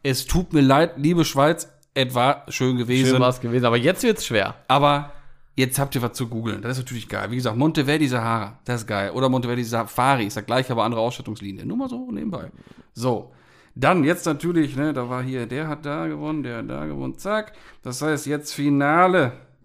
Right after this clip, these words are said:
Speaker 1: Ich hab es mir beim Aufschreiben schon gedacht, der G T zwei R S gegen den Ferrari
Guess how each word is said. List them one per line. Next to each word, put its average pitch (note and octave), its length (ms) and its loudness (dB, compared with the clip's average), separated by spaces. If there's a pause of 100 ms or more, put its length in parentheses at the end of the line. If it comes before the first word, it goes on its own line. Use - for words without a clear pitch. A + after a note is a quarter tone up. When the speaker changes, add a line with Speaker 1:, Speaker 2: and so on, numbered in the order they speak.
(260)
Speaker 1:
Ich B2+ 140 -2
hab E3 100 2
es D#3 80 -4
mir D3+ 140 2
beim C#3+ 140 2
Aufschreiben D#3 500 0
schon D#3+ 220 -2
gedacht, C#3+ 420 0 (460)
der B2 100 2
G C3 140 4
T D3+ 120 0
zwei C#3 380 0
R B2 220 0
S - 420 -4 (340)
gegen B2 380 2
den A2 380 0
Ferrari A#2+ 640 2